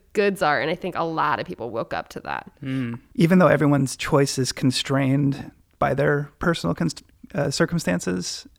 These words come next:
Speaker 2: there still are some choices that you can make, and,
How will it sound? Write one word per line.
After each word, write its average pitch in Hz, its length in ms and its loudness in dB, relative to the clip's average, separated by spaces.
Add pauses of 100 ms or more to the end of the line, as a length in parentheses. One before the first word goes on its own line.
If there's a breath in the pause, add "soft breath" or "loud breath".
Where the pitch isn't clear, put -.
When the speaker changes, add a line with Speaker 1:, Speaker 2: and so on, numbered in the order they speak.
(180)
Speaker 2:
there 147 240 2
still 143 240 4
are 160 380 8
some 127 260 -2
choices - 460 -8
that - 180 -10
you - 80 -6
can 131 320 -4
make, - 340 -12 (120)
and, 131 420 -4